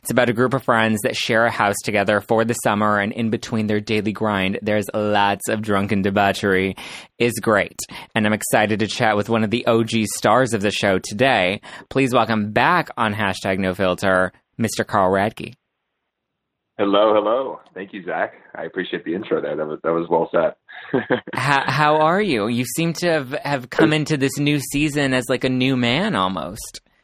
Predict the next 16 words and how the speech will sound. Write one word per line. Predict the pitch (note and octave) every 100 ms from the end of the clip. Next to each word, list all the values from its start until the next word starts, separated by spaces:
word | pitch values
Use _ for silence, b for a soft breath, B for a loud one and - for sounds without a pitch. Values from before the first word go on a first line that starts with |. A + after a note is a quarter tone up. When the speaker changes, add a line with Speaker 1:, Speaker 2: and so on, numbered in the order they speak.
| _ _ _ _ _ -
Speaker 2:
Uh, | G2
yeah, | G2+ G2 A#2
I | G#2
mean, | G2
I, | F#2+ G2 F2
I | G2+
kind | - A2
of | G#2 A2 -
un-, | G#2 G2+ _ - - G#2+
unintentionally | B2+ A2+ A#2+ A#2 G#2
coined | G2 A2+ G#2 F#2+
myself | F#2 - F#2 E2+ -
Carl | G2+ F#2+ F#2
three | G2 F#2+
point | F2+ F2
oh. | F2+ D#2+